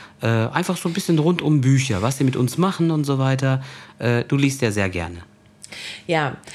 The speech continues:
Speaker 2: allerdings erwischst du mich gerade auf einem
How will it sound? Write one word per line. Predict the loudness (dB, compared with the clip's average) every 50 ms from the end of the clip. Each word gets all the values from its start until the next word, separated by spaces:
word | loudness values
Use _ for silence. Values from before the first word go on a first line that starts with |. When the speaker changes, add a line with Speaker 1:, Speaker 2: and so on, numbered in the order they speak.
| -18 -10 -4
Speaker 2:
allerdings | 0 2 2 2 2 2 2 2 2 2 0
erwischst | 0 2 2 0 0 0 0
du | 0
mich | 2 2 0 -2 -2
gerade | -2 0 0 2 2 2 2
auf | 2 0 -2 -2 -2 -2
einem | 0 2 2 0 0 0 -2 -4 -4